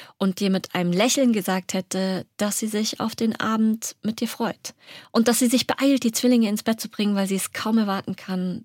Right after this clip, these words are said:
dir nah zu sein?“ Bei Torben stellte sich eine latente Schnappatmung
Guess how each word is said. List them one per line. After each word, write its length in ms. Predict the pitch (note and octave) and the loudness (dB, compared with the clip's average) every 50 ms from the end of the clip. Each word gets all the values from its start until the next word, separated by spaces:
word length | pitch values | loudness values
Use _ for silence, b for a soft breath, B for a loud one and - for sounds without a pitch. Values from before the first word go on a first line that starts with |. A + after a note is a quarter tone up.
| _ _ | _ _
dir 200 | - F#3 G3 G3 F#3+ | -10 -6 -4 -2 -2
nah 160 | F#3+ E3+ D#3+ | -2 -4 -6
zu 120 | - - | -8 -12
sein?“ 320 | D#3+ D#3+ D3+ D3 D3+ D3 - - _ _ _ _ _ _ _ _ _ _ _ _ B B B B B B B B _ _ _ | -8 -8 -6 -6 -6 -8 -10 -12 _ _ _ _ _ _ _ _ _ _ _ _ B B B B B B B B _ _ _
Bei 100 | - - | -4 -4
Torben 360 | - - - F#3 F#3 F3 E3+ | -4 -4 -4 -2 -2 0 0
stellte 320 | F3 - - G3 F#3+ - F#3+ | 0 0 2 0 0 0 0
sich 220 | F3+ G3 F#3 - | 0 0 0 0
eine 160 | - F#3 F#3 | 2 2 2
latente 480 | F#3 F#3 F#3 - - B3 C#4 - D#4+ C#4 | 2 2 0 0 0 0 0 0 2 2
Schnappatmung 760 | - - - A3 G#3+ - - F3+ F3+ F#3 - - F#3 F#3 - | 2 4 2 0 -2 -2 -2 0 0 0 0 0 -2 -2 0